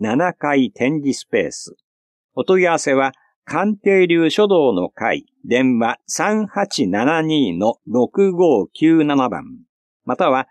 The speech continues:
浅草文化観光センター、電話三八四二の五五六六番へどうぞ。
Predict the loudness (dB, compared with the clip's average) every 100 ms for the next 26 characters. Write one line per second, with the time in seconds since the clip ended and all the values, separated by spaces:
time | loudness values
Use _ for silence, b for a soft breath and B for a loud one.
0 | _ -6 -4 -2 -4 -4 -2 0 0 -2
1 | -2 -6 -6 -4 -2 -2 0 0 0 -4
2 | -6 -8 -12 -12 -16 _ _ -2 0 0
3 | -2 -4 -8 -6 -4 -4 -6 -6 -6 -2
4 | 0 2 2 2 2 0 0 0 -2 -6
5 | 0 2 4 2 2 2 0 -4 -4 0
6 | -2 -2 -2 -2 -4 -6 -10 -12 -16